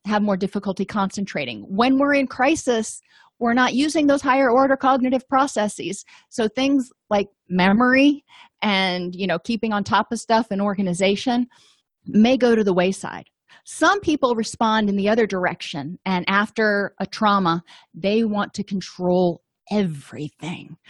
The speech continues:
So, you know, they hold on, hold on to the reins with white knuckles. But, you know, these are not unexpected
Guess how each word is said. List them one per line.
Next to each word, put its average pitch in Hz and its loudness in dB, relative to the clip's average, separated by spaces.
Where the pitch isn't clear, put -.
So, 190 4
you 190 -4
know, 120 -4
they 220 2
hold 226 2
on, 196 2
hold 220 2
on 202 4
to 220 0
the 175 0
reins 180 0
with 180 -4
white - -2
knuckles. - -8
But, 202 0
you 262 -2
know, 226 0
these 269 -2
are 302 4
not 254 2
unexpected 226 0